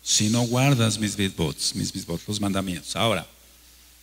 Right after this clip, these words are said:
por lo tanto, nosotros recomendamos acercarse al Rey de la Gloria,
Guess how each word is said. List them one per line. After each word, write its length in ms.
por 80
lo 80
tanto, 360
nosotros 360
recomendamos 680
acercarse 540
al 80
Rey 160
de 100
la 100
Gloria, 480